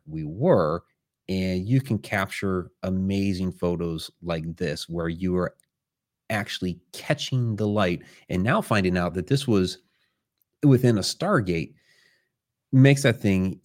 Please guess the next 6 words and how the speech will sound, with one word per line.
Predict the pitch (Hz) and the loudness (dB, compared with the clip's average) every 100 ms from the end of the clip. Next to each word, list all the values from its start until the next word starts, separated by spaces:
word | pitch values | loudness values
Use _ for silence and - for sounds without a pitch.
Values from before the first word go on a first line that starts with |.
| _ | _
uh, | 92 90 87 87 | -6 -4 -4 -6
just | 85 95 82 - 87 - | -8 -8 -10 -12 -14 -6
that | 95 98 98 | 2 2 2
much | 95 87 - | -2 -4 -4
more | - 82 | -8 -8
special. | 82 - 82 - - | -8 -8 -8 -6 -10